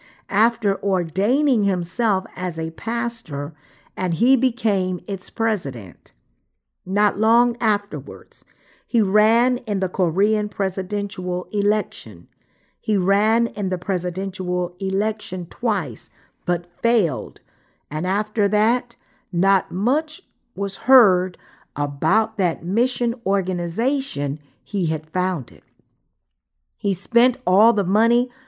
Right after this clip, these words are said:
of his mission organization in running in the election to pursue his own glory. He had manipulated his people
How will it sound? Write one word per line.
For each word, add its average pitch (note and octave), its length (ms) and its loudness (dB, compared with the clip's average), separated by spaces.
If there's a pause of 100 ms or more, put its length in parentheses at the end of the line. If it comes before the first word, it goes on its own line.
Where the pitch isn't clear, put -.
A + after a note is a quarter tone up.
(160)
of F#3+ 160 -4
his F3+ 220 -2
mission G#3+ 400 -2
organization G#3+ 960 0 (400)
in F3+ 200 0
running G3 480 4
in F#3+ 220 -4
the F3+ 320 0
election F3 680 -2 (380)
to B3+ 160 2
pursue A#3 640 0
his F3+ 280 2
own G3+ 380 0
glory. D3 540 -4 (720)
He A#3+ 180 6
had G#3+ 220 6
manipulated A3+ 880 2
his F3 260 -6
people C4 640 2